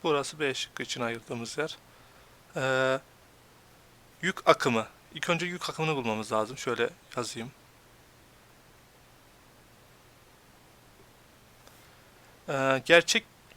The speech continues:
burada bulacağımız değer gerçek yük akımı olacak. Yani I R eşittir P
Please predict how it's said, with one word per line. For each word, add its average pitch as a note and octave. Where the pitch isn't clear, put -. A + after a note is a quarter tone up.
burada F#3
bulacağımız F3
değer G3+
gerçek D3+
yük C#3
akımı A2+
olacak. G#2+
Yani C3+
I D3
R D3
eşittir D3
P D3+